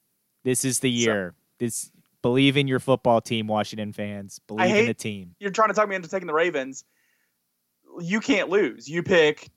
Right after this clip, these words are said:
Speaker 2: the
Speaker 1: Mm-hmm.
Speaker 2: Titans. I'm right if the Titans win, but then if the Ravens win, I'm happy my team won. Like, so I can't,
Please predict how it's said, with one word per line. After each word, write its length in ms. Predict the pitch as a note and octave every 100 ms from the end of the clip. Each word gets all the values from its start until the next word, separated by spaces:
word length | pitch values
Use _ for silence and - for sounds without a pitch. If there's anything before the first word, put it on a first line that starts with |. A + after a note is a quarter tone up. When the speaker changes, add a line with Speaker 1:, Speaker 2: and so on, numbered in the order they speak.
| _
Speaker 2:
the 100 | D#3+
Speaker 1:
Mm-hmm. 80 | D3
Speaker 2:
Titans. 480 | E3+ E3+ C3+ C3+ C3+
I'm 240 | C3+ C#3
right 240 | F#3 A#3+
if 140 | C3+ B2
the 80 | C3
Titans 360 | G3+ A3 C3+
win, 280 | C3 B2 C3+
but 120 | D3+
then 200 | D#3+ D#3
if 100 | D#3
the 80 | D3
Ravens 280 | D#3+ F3 C3+
win, 100 | C3+
I'm 120 | D#3
happy 300 | F#3 B3 E3
my 200 | C3+ C3+ C3 _ _
team 240 | - A3+ F3
won. 260 | A2+ E2
Like, 220 | C3+ C3+
so 340 | - E3 C#3+ A#2+
I 140 | A2
can't, 360 | - F#3+ C#3+